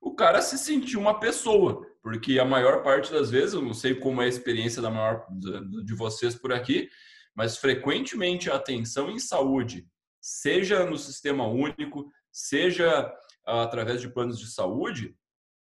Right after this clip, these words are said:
e até mesmo em alguns casos em consultas particulares, embora já seja um pouco distinto nesse, nesse mundo, é, a consulta não é humanizada. Tu chega lá, é,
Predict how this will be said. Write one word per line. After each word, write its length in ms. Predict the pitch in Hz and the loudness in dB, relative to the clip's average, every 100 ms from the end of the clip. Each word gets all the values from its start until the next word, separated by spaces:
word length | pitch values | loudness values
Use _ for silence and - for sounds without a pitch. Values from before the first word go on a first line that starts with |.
| _ - | _ -8
e 140 | 123 | -2
até 400 | 113 - - 226 | -2 -2 -2 2
mesmo 340 | 247 208 214 190 | 2 2 -2 0
em 40 | |
alguns 400 | 175 135 135 156 | 0 0 -2 -6
casos 400 | - 135 135 127 | 0 2 2 0
em 80 | 120 | -8
consultas 440 | 117 113 - 123 123 | -8 -10 -8 -10 -6
particulares, 1000 | 117 107 - 107 92 127 185 151 - - - | -6 -6 -8 -6 -2 0 -2 -6 -12 -18 -14
embora 420 | 101 95 107 107 | -8 0 2 2
já 160 | 101 104 | 0 -6
seja 280 | - 104 107 | -8 -10 -10
um 60 | |
pouco 220 | 98 107 | -8 -10
distinto 460 | 98 95 - 117 113 | -10 -12 -10 -10 -10
nesse, 420 | 95 92 90 85 | -10 -10 -12 -14
nesse 300 | 87 90 - | -12 -12 -10
mundo, 460 | 87 107 180 143 117 _ _ - _ _ - | -8 -6 -4 -6 -12 _ _ -20 _ _ -2
é, 440 | 120 123 123 - - - | 4 4 4 0 -8 -10
a 80 | - | -8
consulta 460 | - 170 147 175 262 | -4 -2 -2 -2 0
não 180 | 277 185 | 2 4
é 40 | |
humanizada. 840 | 262 285 339 359 208 240 233 - - _ _ _ _ _ | 4 2 0 0 2 0 0 -10 -16 _ _ _ _ _
Tu 80 | 104 | -14
chega 340 | - 127 156 | -6 -2 2
lá, 440 | 151 131 220 320 - - _ _ _ | 4 6 4 2 -6 -18 _ _ _
é, 380 | 123 117 110 98 | -4 0 0 -2